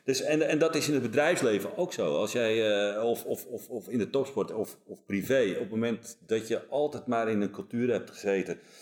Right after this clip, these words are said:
waar je werd afgestraft om initiatief te tonen, waar je afgestraft werd als je dingen ging zeggen,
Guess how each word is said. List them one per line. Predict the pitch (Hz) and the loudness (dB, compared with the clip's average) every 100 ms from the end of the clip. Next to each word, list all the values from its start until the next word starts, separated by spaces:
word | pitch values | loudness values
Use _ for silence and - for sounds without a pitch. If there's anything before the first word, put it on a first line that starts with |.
| - | -6
waar | 95 98 | 0 2
je | |
werd | 95 | 2
afgestraft | 95 - - - 101 92 98 | 0 -2 -4 -2 0 0 -2
om | 87 | -2
initiatief | 90 - - 131 | -4 -6 -6 -6
te | - | -4
tonen, | - 131 135 151 123 87 80 80 | 2 2 4 0 -2 -6 -8 -2
waar | 92 92 | 0 2
je | 92 92 90 87 | 2 2 2 0
afgestraft | 98 110 - 113 95 | 0 -2 -4 -2 0
werd | 98 | 0
als | 95 | -2
je | 104 92 | -4 -4
dingen | 95 98 87 | 0 0 0
ging | 92 85 | -2 0
zeggen, | 110 113 139 | 0 2 -2